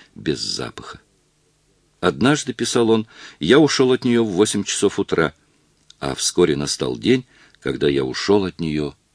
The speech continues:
в полдень». Вы помните ли еще те ночи? Страсть пылала, и поцелуи жгли, и обрывался стон. Вас лихорадило.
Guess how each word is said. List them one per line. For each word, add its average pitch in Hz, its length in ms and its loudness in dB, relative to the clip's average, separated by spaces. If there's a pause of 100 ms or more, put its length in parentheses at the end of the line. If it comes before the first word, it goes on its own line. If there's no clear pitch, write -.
в - 200 -14
полдень». 60 540 -4 (1400)
Вы 101 220 4
помните 131 500 2
ли 113 100 -2
еще 107 300 0
те 107 140 0
ночи? 90 460 0 (600)
Страсть - 680 0
пылала, 90 560 2 (480)
и 101 100 2
поцелуи 98 520 4
жгли, 87 520 4
и 98 60 6
обрывался 87 580 2
стон. 104 560 -2 (640)
Вас 82 300 -2
лихорадило. 101 760 -4